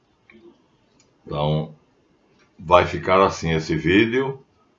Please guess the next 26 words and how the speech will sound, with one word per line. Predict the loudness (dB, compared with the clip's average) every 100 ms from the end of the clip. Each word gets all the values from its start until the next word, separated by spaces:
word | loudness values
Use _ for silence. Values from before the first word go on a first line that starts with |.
| _
ainda | -4 0 0 0 -2 -2
tudo | -2 -2 2
velado, | 4 6 6 6 4 0
pra | 0
vocês | 0 0 2 0 2
verem | 0 0 -2 -4
que | -2
o | -2
véu | 2 4 4
do | 4 0
mistério | 0 -2 -2 2 2 2 -2 -4 -4
ainda | 0 2 2 2 2 0 0 _
permanece. | -2 0 0 -2 -4 -8 -18 -20 -20 -14
Dei | 2 6 8
a |
aula. | 8 6 2 -4 -12 _ _ _ _ _ _ -8
O | 0
vídeo | 4 4 2
está | 2 2
gravado | 4 4 6 4 4 2
e |
vai | 2 2
assim. | 0 -4 -10 -10 -14 _ _ _ _ -10
Mas, | -2 2 2 0 -6 -18 _
no | -4 -4 2
próximo, | 6 6 4 2 -2 -2 -4